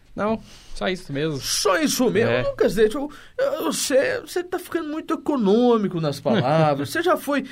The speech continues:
Speaker 2: mais abusado, já falou aqui com veemência.
Speaker 1: Não,
Speaker 2: Mas
Speaker 1: é, é aquilo que eu tinha comentado já. Eu acho que o Atlético tem tudo pra fazer o resultado aqui dentro de casa, jogando Independência, que é,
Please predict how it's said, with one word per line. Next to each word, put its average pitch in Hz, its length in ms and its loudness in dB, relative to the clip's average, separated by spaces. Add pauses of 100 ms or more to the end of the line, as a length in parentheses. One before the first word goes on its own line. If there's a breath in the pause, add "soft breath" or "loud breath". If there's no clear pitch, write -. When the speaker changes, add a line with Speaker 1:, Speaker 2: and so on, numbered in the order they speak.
(180 loud breath)
Speaker 2:
mais 254 260 2
abusado, 214 400 2
já 185 120 0
falou 208 520 2
aqui 220 220 0
com 247 240 -2 (220 loud breath)
veemência. 196 760 2
Speaker 1:
Não, 240 200 4
Speaker 2:
Mas 151 220 4
Speaker 1:
é, 156 40 0
é 185 40 4
aquilo 220 220 0
que 233 80 -6
eu 254 60 2
tinha 247 140 0
comentado 262 480 0
já. 175 160 4
Eu 139 120 2
acho 165 200 0
que 208 60 0
o - 20 4
Atlético 190 300 -2
tem 254 100 0
tudo 196 180 -2
pra 262 120 0
fazer 170 180 0
o 143 40 4
resultado 131 360 0
aqui 120 160 -6
dentro 107 260 -8
de - 80 -12
casa, 175 300 -2
jogando 135 260 0
Independência, 131 800 -2 (100)
que 143 160 -2
é, 113 280 0